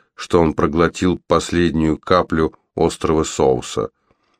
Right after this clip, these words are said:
Он посмотрел на меня, и его брови взлетели вверх. «Вкусно», сказал он, проглотив устрицу. «Я знаю». Вскоре в кухне дошла весть о том, что Мадонна Адриана чувствует себя неважно и ушла к себе,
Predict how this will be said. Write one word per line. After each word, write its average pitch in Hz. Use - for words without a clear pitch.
Он 85
посмотрел 85
на 78
меня, 80
и 90
его 80
брови 92
взлетели 80
вверх. 69
«Вкусно», 95
сказал 73
он, 71
проглотив 73
устрицу. -
«Я 104
знаю». 76
Вскоре 170
в -
кухне 139
дошла 110
весть 113
о 98
том, 117
что -
Мадонна 95
Адриана 90
чувствует 113
себя 87
неважно 82
и 131
ушла 113
к 143
себе, 87